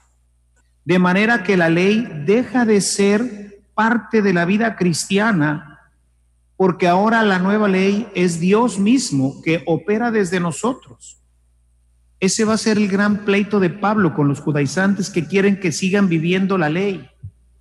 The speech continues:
Y dice Pablo, "No, Cristo nos ha liberado de todo esto. Ahora lo que opera en nosotros es el Espíritu.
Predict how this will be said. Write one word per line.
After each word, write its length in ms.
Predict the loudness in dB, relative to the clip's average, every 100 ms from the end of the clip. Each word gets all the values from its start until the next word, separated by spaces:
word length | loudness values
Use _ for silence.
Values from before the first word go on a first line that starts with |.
| _ _ 0
Y 60 |
dice 240 | 2 2 0
Pablo, 360 | -2 0 2
"No, 1040 | 2 4 4 6 4 0 -6 -16 -20 -20 _ _ _ _ _ _ _ _ _ _ -4
Cristo 420 | 2 2 2 0
nos 240 | 0 0 0
ha 80 |
liberado 560 | 2 2 2 2 2 2
de 140 | 0
todo 320 | 0 -2 0 0
esto. 480 | -2 -4 -6 -6 -6 _ _ _ _
Ahora 580 | 0 2 2 2 0 0
lo 240 | 0 0 0
que 120 | -2
opera 400 | -2 -2 -2 0
en 80 | 2
nosotros 840 | 2 0 -4 -4 -8 -8 -14 -20 _ _ _ -2
es 300 | 0 0 0
el 120 | 0
Espíritu. 760 | 0 -2 0 2 2 0 -2